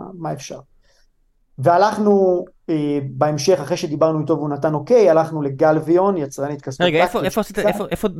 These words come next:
Speaker 2: איפה פר-, איפה אתה מפרסם את הקמפיינים האלה? זה הטוויטר שלך?
Speaker 1: אז ב-, בטוויטר, כן, יש קמפיין, אספנו, אני חושב, עד עכשיו חמישים אלף דולר בשבוע האחרון, משהו כזה, שזה יפה, זה נחמד, אבל הכסף, ידעתי שהכסף הגדול לא יגיע משם,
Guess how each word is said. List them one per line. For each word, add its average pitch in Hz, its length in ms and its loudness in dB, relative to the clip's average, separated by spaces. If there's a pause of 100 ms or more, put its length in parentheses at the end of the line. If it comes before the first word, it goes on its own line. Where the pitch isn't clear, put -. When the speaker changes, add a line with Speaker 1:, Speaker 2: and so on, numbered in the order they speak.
(120)
Speaker 2:
איפה 175 180 -4
פר-, - 280 -2
איפה - 120 -8
אתה 202 100 0
מפרסם 170 280 -2
את 160 60 -2
הקמפיינים 131 440 0
האלה? 98 100 -4
זה 101 60 -2
הטוויטר 175 320 0
שלך? 269 160 -8 (120)
Speaker 1:
אז 156 160 0
ב-, 185 60 4 (320)
בטוויטר, 233 460 2 (160)
כן, 214 180 2
יש 190 120 -4
קמפיין, 190 400 0
אספנו, 214 380 0
אני 170 80 0
חושב, 165 240 0
עד 165 80 4
עכשיו 156 260 -2
חמישים 143 480 -4
אלף 208 140 2
דולר 180 400 4 (140)
בשבוע 147 380 0
האחרון, 165 380 0
משהו 151 220 -4
כזה, 143 320 -6 (180)
שזה 139 220 -4
יפה, 254 360 4
זה 160 100 -2
נחמד, 180 540 0
אבל 147 120 -6 (140)
הכסף, 226 300 -2 (140)
ידעתי 208 300 4
שהכסף 202 380 -2
הגדול 151 300 -2
לא 143 100 0
יגיע 143 200 -4
משם, 143 420 -6